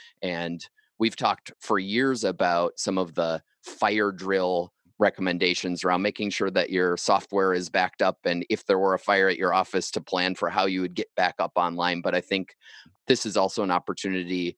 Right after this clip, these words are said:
while things maybe still aren't a problem for you, to run a little remote work fire drill for a day or a week and see what happens for your firm, so that if you needed to then do it for a month,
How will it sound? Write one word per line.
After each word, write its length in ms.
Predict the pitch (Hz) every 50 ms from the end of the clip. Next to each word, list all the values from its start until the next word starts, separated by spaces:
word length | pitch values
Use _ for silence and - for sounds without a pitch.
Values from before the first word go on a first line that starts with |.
| _ _
while 220 | - 101 92 95 98
things 500 | - - 98 90 92 92 - - - - _ _
maybe 260 | - 101 101 90 87 85
still 380 | - - - 113 98 95 - -
aren't 260 | 98 101 104 98 - - _ -
a 60 | 92
problem 480 | - - 87 85 87 85 87 87 85 85
for 260 | - - 85 87 85
you, 320 | 82 82 82 85 85 82 - _ _ _ _ -
to 80 | - 104
run 220 | 95 95 92 95
a 60 | 95
little 300 | 90 90 92 90 92 87
remote 300 | 90 92 92 90 87 90 -
work 220 | - 104 98 -
fire 320 | - - 87 82 82 85
drill 400 | 80 78 80 73 76 82 85 85 _ _ _ _ _ _ _ _
for 180 | - - 95 92
a 60 | 85
day 260 | 82 87 80 82 87
or 200 | 87 87 90 85
a 60 | 82 82
week 320 | 85 87 87 82 - - -
and 120 | - 87 87
see 200 | - - 101 95
what 220 | 85 87 92 -
happens 400 | - - 92 - - 104 95 92
for 140 | - - 95
your 120 | 90 87 82
firm, 280 | - - 95 92 90
so 160 | 90 - 101
that 140 | 90 87 85
if 120 | 85 - -
you 80 | 87
needed 360 | 90 92 95 92 95 92 82
to 140 | - - 90 82 - _ _ _ _ _ -
then 220 | 104 139 - 90
do 140 | 90 95 95
it 100 | 90 -
for 140 | - - 87
a 60 | 85
month, 560 | 85 90 104 127 113 90 90 87 - - -